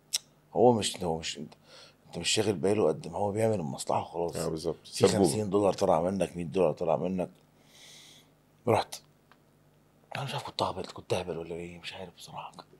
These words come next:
Speaker 1: <laughs> الثقه العمياء دي برضه.
Speaker 2: لا، انت عشان بتتعامل مع الناس ع-، ب-، بحسن نيه، ف
Speaker 1: آه، العشره، عامل قيمه العشره، اكل العيش يعني. فالظابط قال لي: "لا، انت بعدين كمان انت مش هتدفع يوم واحد، انت تدفع مخالفه اكننا يعني قبضنا عليك، انت جاي لنا بنفسك.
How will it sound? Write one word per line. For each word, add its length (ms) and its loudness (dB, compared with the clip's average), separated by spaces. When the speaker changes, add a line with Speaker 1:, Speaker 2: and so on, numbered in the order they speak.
Speaker 1:
<laughs> 560 -4
الثقه 360 2
العمياء 360 0
دي 120 -10
برضه. 140 -8
Speaker 2:
لا، 220 12
انت 160 2
عشان 320 6
بتتعامل 600 2
مع 180 -2
الناس 340 -2
ع-، 280 2
ب-، 380 -2
بحسن 440 -4
نيه، 300 0
ف 160 -12
Speaker 1:
آه، 720 -4
العشره، 420 0
عامل 220 0
قيمه 260 -4
العشره، 380 0
اكل 140 -6
العيش 320 -2
يعني. 120 -14
فالظابط 440 0
قال 120 0
لي: 40 -6
"لا، 320 -4
انت 160 -12
بعدين 180 -2
كمان 240 -2
انت 100 -4
مش 200 -4
هتدفع 280 -2
يوم 180 0
واحد، 240 4
انت 80 -12
تدفع 180 2
مخالفه 400 4
اكننا 440 2
يعني 160 4
قبضنا 300 2
عليك، 240 -2
انت 160 -12
جاي 160 -6
لنا 180 0
بنفسك. 540 -10